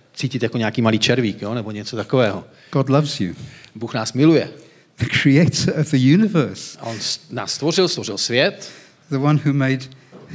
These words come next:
Speaker 2: something so big we can hardly even see it.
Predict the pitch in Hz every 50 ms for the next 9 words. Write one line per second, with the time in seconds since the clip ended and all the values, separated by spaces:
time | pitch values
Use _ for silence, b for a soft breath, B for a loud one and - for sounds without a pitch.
0 | B B B B B B B B B B B B _ _ _ _ - - - 139
1 | 127 - 135 127 - - - 139 131 127 135 147 135 120 110 120 113 113 - 123
2 | 120 - 143 139 135 123 131 123 123 117 107 120 120 - - - - 165 147 104
3 | 107 - - -